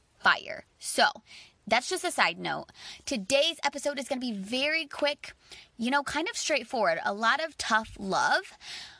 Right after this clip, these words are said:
but it's something that I needed to hear, that I knew would speak to them. Saying sorry. Does anybody else say sorry? Way too often, because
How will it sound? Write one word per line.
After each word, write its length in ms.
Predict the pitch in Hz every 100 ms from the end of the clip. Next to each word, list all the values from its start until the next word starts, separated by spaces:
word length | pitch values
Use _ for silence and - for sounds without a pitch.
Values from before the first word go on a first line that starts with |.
| _ - -
but 100 | 302
it's 160 | 294
something 360 | - 302 294 330
that 160 | 262 226
I 140 | 208
needed 280 | 202 190 180
to 60 | 190
hear, 360 | - 180 - - -
that 180 | 302 294
I 80 |
knew 180 | 277 302
would 160 | 349 294
speak 300 | - 247 -
to 100 | 185
them. 260 | 185 220 - _
Saying 1000 | - - - 220 233 240 240 240 240 240 240 _ _
sorry. 1080 | - - - - - 165 127 - - - - _ _ _ _ _ _ 196
Does 280 | 247 240 -
anybody 440 | 269 302 302 311
else 240 | 262 202 -
say 460 | - - 208 196
sorry? 500 | 208 208 175 175 180 185 - _ - -
Way 360 | 214 220 226
too 220 | 208 220
often, 340 | 165 165 190 185
because 320 | 196 196 185